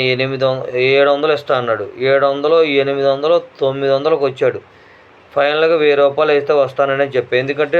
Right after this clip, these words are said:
నా మూడు సార్లు లోడింగ్, ఈ పైపు ఒకసారి వేసుకోవాలి, ఇదిగో ఈ పైపులో ఒకసారి వేసుకోవాలి. దీనికి రిస్క్, చాలా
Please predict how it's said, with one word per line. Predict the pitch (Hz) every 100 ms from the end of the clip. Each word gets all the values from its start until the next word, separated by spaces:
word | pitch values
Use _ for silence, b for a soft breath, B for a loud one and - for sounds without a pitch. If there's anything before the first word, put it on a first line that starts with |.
| 156
నా | 135 139 135 127
మూడు | 131 156 160 165
సార్లు | 156 160 156
లోడింగ్, | 139 131 120 101 - B B B B _ _ 131
ఈ | 139 139
పైపు | 143 147 156
ఒకసారి | 135 147 143 143
వేసుకోవాలి, | 139 143 139 143
ఇదిగో | 135 120 117 135
ఈ | 139
పైపులో | 139 143 143 147
ఒకసారి | 127 127 135 131
వేసుకోవాలి. | 127 127 131 127 117 107 - B B B B - 113
దీనికి | 135 139 127 127
రిస్క్, | 143 - 156 143 -
చాలా | 139 151 170